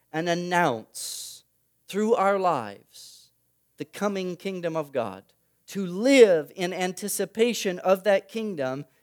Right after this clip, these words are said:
is to put oneself in conflict with the kingdoms of this world. It's a clash of kingdoms. It's a difficult time. Jesus comes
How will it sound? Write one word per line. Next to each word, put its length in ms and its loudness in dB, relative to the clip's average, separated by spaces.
is 380 0
to 160 -12
put 340 4
oneself 640 -4
in 160 -10
conflict 580 -6
with 200 -14
the 60 -14
kingdoms 500 -10
of 160 -6
this 220 -12
world. 420 -12
It's 160 -12
a 60 -10
clash 520 -2
of 120 -12
kingdoms. 720 -18
It's 160 -6
a 80 4
difficult 680 0
time. 300 -6
Jesus 960 -2
comes 500 -2